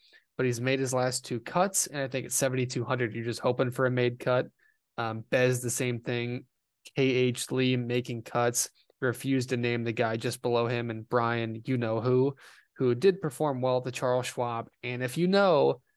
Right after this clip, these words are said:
Brian Harman, when you're not having a twenty-six under event, will probably make the cut and finish at, like, that thirty-fifth range.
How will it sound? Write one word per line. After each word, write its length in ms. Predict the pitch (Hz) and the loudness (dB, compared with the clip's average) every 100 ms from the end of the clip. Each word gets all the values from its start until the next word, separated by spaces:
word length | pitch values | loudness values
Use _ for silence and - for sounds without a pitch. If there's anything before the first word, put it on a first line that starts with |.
| _ _ _ _ | _ _ _ _
Brian 260 | 127 123 127 | -2 0 0
Harman, 480 | 127 143 147 127 123 | 0 0 0 -2 -4
when 120 | 120 | -4
you're 160 | 113 | -2
not 280 | 120 127 131 | 0 0 -2
having 380 | 135 131 127 120 | -2 0 0 -4
a 80 | 117 | -8
twenty-six 720 | - - 135 131 123 131 131 | -10 -10 -6 -4 -2 -2 -2
under 280 | 127 120 113 | -2 0 -2
event, 440 | 113 143 131 123 _ _ _ - | 0 0 0 -6 _ _ _ -10
will 340 | 127 135 131 | 0 4 4
probably 480 | 131 147 131 123 123 | 2 -2 0 -2 -2
make 240 | 123 123 | -2 -4
the 80 | 127 | -6
cut 360 | 123 123 117 - _ _ _ - | -2 2 2 0 _ _ _ -12
and 100 | 120 | -6
finish 380 | 135 120 120 | -2 0 -2
at, 80 | - | -4
like, 160 | 120 117 | -6 -4
that 180 | 117 101 | -6 -2
thirty-fifth 640 | 131 120 117 - 117 - | 0 0 0 -2 -4 -4
range. 380 | 117 113 117 | -4 -4 -6